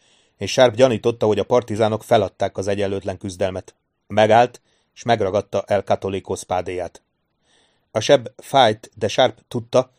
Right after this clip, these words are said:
hogy még olcsón megúszta, a penge csak a külső combizmokon hatolt át, és a sok vér súlyosabbnak mutatta a sérülést, mint amilyen volt. Összeszorította a fogát, és kirántotta a pengét.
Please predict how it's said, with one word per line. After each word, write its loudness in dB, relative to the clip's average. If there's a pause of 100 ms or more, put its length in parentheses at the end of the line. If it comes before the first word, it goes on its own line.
(260)
hogy 0
még 0
olcsón 0
megúszta, -6 (320)
a -4
penge 2
csak -6
a -4
külső -6
combizmokon -6
hatolt -6
át, 0
és -6
a -2
sok -4
vér -2 (240)
súlyosabbnak -4
mutatta -8
a -4
sérülést, -6
mint -10
amilyen -6
volt. -12 (640)
Összeszorította -6
a -2
fogát, -4
és -8
kirántotta -10
a -6
pengét. -12